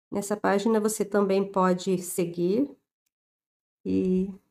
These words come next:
na seção de vídeos você pode encontrar todos os vídeos que eu publico, tá? Inclusive essas aulas. E pelo Instagram, a página Renda Turca Singeleza, você vai poder acessar o link na bio e esse link vai te direcionar lá pro YouTube,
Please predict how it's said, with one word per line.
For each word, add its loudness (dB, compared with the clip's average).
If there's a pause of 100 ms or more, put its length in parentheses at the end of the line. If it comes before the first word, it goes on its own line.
(380)
na 0
seção -2
de 0
vídeos 0
você -4
pode -4
encontrar -2
todos -4
os -2
vídeos -6
que -6
eu -4
publico, -2
tá? -4
Inclusive -2
essas -2
aulas. -4 (1000)
E 0
pelo 2
Instagram, 0
a -4
página 2 (120)
Renda 0
Turca -4
Singeleza, 0 (440)
você -6
vai -2
poder 0
acessar -4
o 2
link 0
na 0
bio 2
e 6
esse -2
link -2
vai -2
te -8
direcionar 2
lá 0
pro 0
YouTube, 0